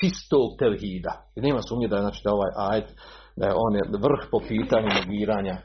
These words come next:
širka od onog što radi, ono što radi mušici. Nakon ovo, ovo smo već spominjali do sada, pa ovo samo ponavljamo, jel, drugi put, e, dolazi, on navodi ovdje riječi Ebul Abbasa, u stvari šeha Islama ibn Taymije.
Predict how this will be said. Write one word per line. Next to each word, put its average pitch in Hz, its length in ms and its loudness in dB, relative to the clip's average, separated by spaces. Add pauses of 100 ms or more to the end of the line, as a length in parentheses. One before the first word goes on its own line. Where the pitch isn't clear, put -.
(200)
širka 104 360 -4 (580)
od 95 140 -2
onog 98 160 0
što 101 100 -2 (100)
radi, 95 200 -2 (100)
ono 92 160 -2
što - 80 -4 (100)
radi 90 260 -4
mušici. - 360 -12 (800)
Nakon 196 340 4
ovo, 139 100 6 (120)
ovo 151 100 6
smo 135 120 0
već 139 120 2 (100)
spominjali 113 380 2
do 104 80 6
sada, - 180 0
pa 107 60 4
ovo 98 240 2
samo 107 220 0
ponavljamo, 95 380 0
jel, 95 140 0 (120)
drugi 98 280 -4
put, 147 200 2
e, - 40 -16 (1400)
dolazi, 147 380 4 (340)
on 139 80 4
navodi 135 320 4
ovdje 127 220 4
riječi 135 420 0 (180)
Ebul 104 300 0
Abbasa, 123 360 2
u 101 80 -4
stvari 117 260 0
šeha 113 120 -4
Islama 107 280 -2
ibn 92 160 -4 (100)
Taymije. 92 380 -2